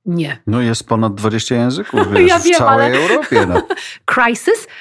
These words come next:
Speaker 1: to jedyna poprawna wymowa.
Speaker 2: Crisis. Ale możecie nie mieć crisisus crisis i używać downturn.
Speaker 1: Downturn, mhm. I teraz, e, jeśli macie jakiekolwiek wątpliwości, to, e, politycy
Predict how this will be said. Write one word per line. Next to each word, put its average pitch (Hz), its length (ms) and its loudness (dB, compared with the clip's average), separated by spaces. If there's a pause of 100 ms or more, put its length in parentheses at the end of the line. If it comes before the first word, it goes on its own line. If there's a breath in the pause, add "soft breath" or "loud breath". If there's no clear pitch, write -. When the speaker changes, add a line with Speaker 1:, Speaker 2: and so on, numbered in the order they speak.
(160 loud breath)
Speaker 1:
to 208 160 2
jedyna 254 500 0
poprawna 220 580 -2 (180)
wymowa. 180 400 0
Speaker 2:
Crisis. - 580 -2 (140)
Ale 131 160 2
możecie 143 400 0 (260)
nie 139 320 0
mieć 135 220 -4
crisisus 117 580 -2
crisis 151 460 -2
i 139 80 0
używać 120 380 0
downturn. 90 540 -2
Speaker 1:
Downturn, 180 460 -2 (100)
mhm. 285 240 -2 (340 loud breath)
I 196 80 -6
teraz, 220 300 -2
e, 233 40 0 (140)
jeśli 233 280 -4
macie 233 240 -4
jakiekolwiek 240 720 -4
wątpliwości, 208 680 -4 (420 loud breath)
to, 196 320 2
e, 190 160 -2 (180)
politycy 240 520 -2